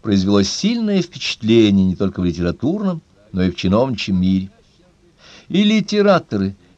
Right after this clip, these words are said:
и петербургские чиновники были в восторге от Бенедиктова. Один Пушкин остался хладнокровным, прочитав Бенедиктова, и на вопросы, какого он мнения о новом поэте, отвечал: «У него есть превосходное сравнение неба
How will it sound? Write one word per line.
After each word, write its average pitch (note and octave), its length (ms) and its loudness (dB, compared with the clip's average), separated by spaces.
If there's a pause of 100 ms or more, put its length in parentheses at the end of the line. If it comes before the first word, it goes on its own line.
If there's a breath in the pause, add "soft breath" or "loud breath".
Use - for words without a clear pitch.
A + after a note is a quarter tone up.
и C3+ 60 0
петербургские G3 800 -2
чиновники D3+ 640 0
были G#2 160 2
в F#2+ 140 2
восторге A2 720 0
от F2+ 40 -2
Бенедиктова. F#2+ 640 -6 (680)
Один C3 420 -2
Пушкин A#2 420 -2
остался A2 560 -2 (220 soft breath)
хладнокровным, A#2 920 2
прочитав D#3+ 420 -4
Бенедиктова, D3+ 600 -6 (320 soft breath)
и A#2 140 0
на B2 160 2
вопросы, B2 640 2
какого A2+ 300 -2
он A2+ 140 2
мнения A#2+ 520 2
о G#2 40 2
новом G2+ 280 2
поэте, G2 560 2 (260 soft breath)
отвечал: F#2+ 640 0 (420 soft breath)
«У - 120 -8
него F#3+ 320 2
есть F#3 440 2
превосходное E3+ 840 0
сравнение F#2 640 0
неба D3 480 0